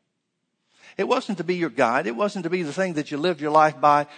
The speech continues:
per se just for the sake of doing right and wrong, which is what the Pharisees did. The Pharisees and the religious leaders of Jesus' day turned the law into something that it was a God in, in, and unto himself,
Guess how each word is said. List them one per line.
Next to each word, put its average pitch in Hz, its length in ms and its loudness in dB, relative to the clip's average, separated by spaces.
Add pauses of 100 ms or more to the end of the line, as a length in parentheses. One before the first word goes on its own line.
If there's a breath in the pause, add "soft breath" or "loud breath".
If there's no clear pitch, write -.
(140 loud breath)
per 202 160 2
se 165 300 0
just 185 240 -2
for 180 100 -4
the 160 100 -4
sake 180 240 0
of 139 140 -6
doing 170 240 0
right 151 180 4
and 139 100 -6
wrong, 190 220 4
which 170 160 -4
is 185 100 -10
what 233 120 0
the 185 80 -8
Pharisees 180 420 0
did. 214 240 -6 (720)
The 156 100 -6
Pharisees 196 460 2
and 170 100 -6
the 151 60 -4
religious 160 420 -2
leaders 165 280 -2
of 139 160 -6
Jesus' 156 400 -6
day 170 260 2 (220 loud breath)
turned 240 280 0
the 165 60 2
law 190 280 6
into 160 160 -2
something 175 420 -2
that 147 240 4 (160 loud breath)
it 175 120 2
was 180 180 -2
a 170 60 -4
God 185 360 6
in, 190 160 0
in, 190 640 0
and 170 240 -2
unto 190 340 0
himself, 180 720 0